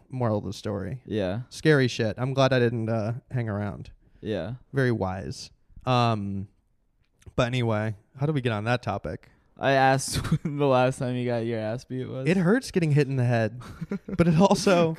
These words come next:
Speaker 2: Uh, unpopular opinion.
Speaker 1: No, it does, but it also is, like, it's usually so surprising that adrenaline kicks in and you
Speaker 2: Uh-huh.
Speaker 1: get, like,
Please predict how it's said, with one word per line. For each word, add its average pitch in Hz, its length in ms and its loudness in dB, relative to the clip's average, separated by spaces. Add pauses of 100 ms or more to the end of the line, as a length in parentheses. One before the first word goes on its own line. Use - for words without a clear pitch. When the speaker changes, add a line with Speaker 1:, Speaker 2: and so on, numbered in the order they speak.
(100)
Speaker 2:
Uh, 160 320 8
unpopular 160 760 6
opinion. 143 720 0
Speaker 1:
No, 208 240 10
it 185 120 8
does, 190 280 8
but 165 120 4
it - 80 4
also 175 340 6
is, 156 120 0
like, 143 420 0 (260)
it's 151 160 -4
usually 185 280 4
so 185 180 2
surprising 151 560 2
that 143 140 2
adrenaline 131 540 0
kicks 165 280 -2
in 170 380 0
and 139 120 -4
you 131 60 2
Speaker 2:
Uh-huh. 117 80 0
Speaker 1:
get, 131 160 2
like, 123 420 -2